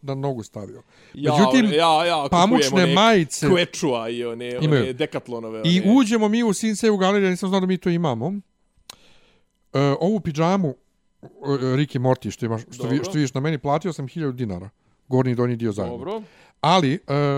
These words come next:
Speaker 1: majice, evo, ova majica, recimo, ovdje, pamučna,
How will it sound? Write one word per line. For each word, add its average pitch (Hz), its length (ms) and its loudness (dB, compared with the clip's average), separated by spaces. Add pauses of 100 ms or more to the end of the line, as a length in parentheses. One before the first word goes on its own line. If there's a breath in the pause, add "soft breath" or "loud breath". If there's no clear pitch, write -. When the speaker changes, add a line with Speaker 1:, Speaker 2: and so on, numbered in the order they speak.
(420)
Speaker 1:
majice, 165 640 -2 (100)
evo, 139 200 -8 (300)
ova 151 260 0
majica, 151 360 -4
recimo, 135 400 -8
ovdje, 165 400 -6 (320)
pamučna, 180 540 -8